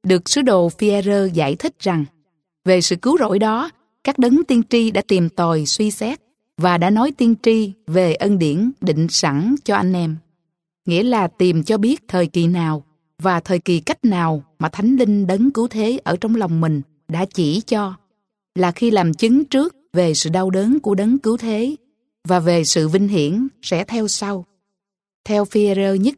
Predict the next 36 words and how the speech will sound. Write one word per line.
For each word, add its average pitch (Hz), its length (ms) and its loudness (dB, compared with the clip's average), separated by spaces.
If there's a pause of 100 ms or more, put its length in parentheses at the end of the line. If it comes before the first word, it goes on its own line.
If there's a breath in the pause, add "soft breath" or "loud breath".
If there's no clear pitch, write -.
(120)
chương 214 240 2
một, 151 200 0 (380)
câu 202 120 0
mười 175 300 2
đến 190 260 2
câu 233 140 0
mười 175 160 2
một. 143 240 0 (1700)
Trong 196 140 0
Tân 180 180 0
Ước, 233 160 2 (420)
sự - 180 -2
tái 226 160 -2
lâm 220 260 2
của 180 120 -2
Chúa 247 160 0
Giêsu 214 560 0
được 160 240 -2
nói 202 220 -2
đến 254 260 2
nhiều 185 240 4
hơn 214 260 0
là 165 160 0
sự 156 160 -2
giáng 214 200 -2
sinh 202 260 -2
của 180 120 -2
Ngài. 175 340 -2 (840)
Trung 214 200 2
bình, 160 300 2 (320)
cứ 262 100 0
mỗi 214 280 4
hai 226 180 0
mươi 208 120 2
lăm 196 200 0
câu 190 300 -2